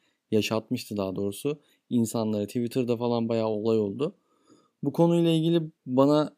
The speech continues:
Instagram adresimden fikirlerinizi paylaşmak isterseniz cevaplarınızı bekliyorum.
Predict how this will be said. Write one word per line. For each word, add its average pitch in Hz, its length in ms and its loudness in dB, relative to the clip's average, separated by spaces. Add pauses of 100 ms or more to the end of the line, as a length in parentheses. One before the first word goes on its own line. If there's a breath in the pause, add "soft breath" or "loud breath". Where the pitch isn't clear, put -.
(140)
Instagram 139 560 2
adresimden 143 640 0
fikirlerinizi 135 600 0
paylaşmak 131 520 -2
isterseniz 147 640 -6 (760)
cevaplarınızı 127 720 4
bekliyorum. 170 500 0